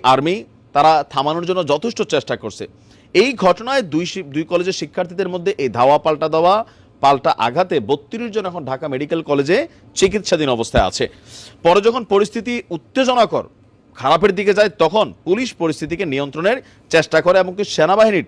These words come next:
নেতৃত্বে এই যৌথ অভিযান পরিচালিত হয়। সিটি কলেজের শিক্ষার্থীদেরকে সেনাবাহিনী এবং পুলিশ বোঝানোর পর তারা তাদের এখান থেকে চলে গেছে, কিন্তু ঢাকা কলেজের শিক্ষার্থীরা না যাওয়ার কারণে, সেনাবাহিনীর সাথে বাকবিতণ্ডার কারণে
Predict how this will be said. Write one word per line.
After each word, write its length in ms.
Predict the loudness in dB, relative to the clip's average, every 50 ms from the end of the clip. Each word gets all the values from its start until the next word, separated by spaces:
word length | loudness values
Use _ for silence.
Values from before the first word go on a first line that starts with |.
| -8
নেতৃত্বে 640 | -6 -4 -4 -4 0 0 0 0 4 2 2 2 0 _ _ _ _ _ 0
এই 120 | 0 0
যৌথ 360 | 0 2 0 2 2 2 -2
অভিযান 420 | -4 -2 -2 -2 -2 -2 -2 -4 -2
পরিচালিত 460 | -2 -2 -2 0 -2 -4 -4 -4 -6
হয়। 240 | -6 -2 -2 -2 -2 -2 _ _ _ -20 _ -20 _ _ -20 -20 -20 _ -10
সিটি 300 | -2 0 0 2 2 2
কলেজের 300 | 2 2 2 2 0 -2
শিক্ষার্থীদেরকে 800 | -2 -2 -4 -2 2 0 0 0 0 -2 -2 -2 0 0 -2
সেনাবাহিনী 560 | -2 0 0 2 2 2 2 2 2 2 2 0
এবং 220 | 0 0 -2 -6 -4
পুলিশ 300 | -4 -2 -2 -2 -2 -4
বোঝানোর 380 | -6 -8 -6 -6 -6 -6 -6
পর 160 | -4 -4 -4 -2
তারা 240 | -2 -2 -2 0
তাদের 280 | 0 0 -2 -2 0 -2
এখান 200 | -6 -6 -8 -12
থেকে 160 | -8 -10 -10
চলে 260 | -2 2 4 4 6
গেছে, 240 | 4 4 -2 -4 -14 -20 _ _ _ _ _ _
কিন্তু 220 | -6 -6 -6 -4 -2
ঢাকা 280 | -4 -2 2 2 2
কলেজের 260 | 2 2 0 0 -2 -4
শিক্ষার্থীরা 500 | -4 -6 -6 -6 -6 -6 -4 -4 -4 0
না 160 | 0 0 2
যাওয়ার 260 | 4 4 4 2 2
কারণে, 260 | 0 -2 -4 -4 -4
সেনাবাহিনীর 460 | -6 -6 -4 -2 -2 -2 -2 -4 -6
সাথে 180 | -8 -8 -8 -4
বাকবিতণ্ডার 640 | -2 -2 -2 -2 -2 -10 -10 -10 -8 -4 -4 -4
কারণে 360 | 0 2 0 2 2 0 -2